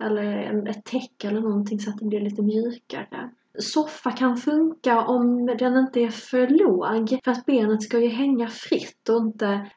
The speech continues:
dimpa ner i, i marken. Så man får lite grann, eh, se vad man har hemma och pröva sig fram och vad som funkar.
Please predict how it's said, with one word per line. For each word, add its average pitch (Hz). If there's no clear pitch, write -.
dimpa 226
ner 220
i, 220
i 247
marken. 214
Så -
man 294
får 311
lite 349
grann, 285
eh, 254
se 269
vad 254
man 269
har 247
hemma 262
och 233
pröva 262
sig 233
fram 202
och 208
vad 214
som 226
funkar. 247